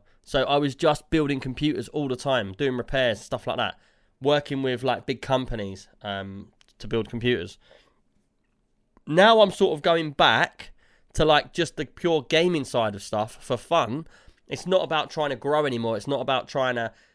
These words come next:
get much bigger. It's about enjoying what we got. Like, we got a wicked Discord. We got a wicked amount of people. Um, everybody's fun. Everybody wants to have fun together and have, and play games together. Um, so I, I've all, I've been sort of sitting on the fence whether to even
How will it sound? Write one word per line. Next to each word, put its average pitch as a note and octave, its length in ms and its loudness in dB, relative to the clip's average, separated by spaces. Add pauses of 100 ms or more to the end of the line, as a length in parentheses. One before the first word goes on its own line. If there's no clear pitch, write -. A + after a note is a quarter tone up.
(140)
get D#3 160 2
much C#3+ 220 -6
bigger. C3+ 200 -4
It's A#2+ 100 -6
about C3 280 0
enjoying C3+ 560 2
what C3+ 120 0
we C3 80 2
got. C3 420 2
Like, A2+ 100 -2
we B2+ 80 -2
got D3 140 2
a C#3 40 2
wicked D3+ 300 -2
Discord. C#3 480 -2
We C#3 80 -6
got C#3 140 -4
a - 20 -8
wicked C#3+ 360 -6
amount C3 160 0
of G2 60 -8
people. B2 560 -4 (380)
Um, A#2 480 -2 (300)
everybody's C#3+ 440 0
fun. C3 280 0
Everybody C3+ 280 -2
wants A#2+ 200 -2
to - 80 -14
have A#2+ 160 -4
fun A2+ 240 -6
together A#2 320 -2
and G#2+ 100 -4
have, A2 220 -8
and G#2+ 320 -8
play B2+ 160 -2
games B2+ 280 -2
together. G#2 440 -4 (580)
Um, D3+ 260 0
so E3 400 0 (560)
I, F#3+ 140 10 (180)
I've F#3+ 160 4
all, A#3+ 260 2
I've F#3+ 160 0
been B3 160 2
sort G#3 220 2
of D#3 100 -4
sitting F3 180 -2
on E3 60 4
the D#3+ 60 -4
fence F3 260 0
whether C#3 200 -2
to C#3+ 220 -6
even C3+ 340 -4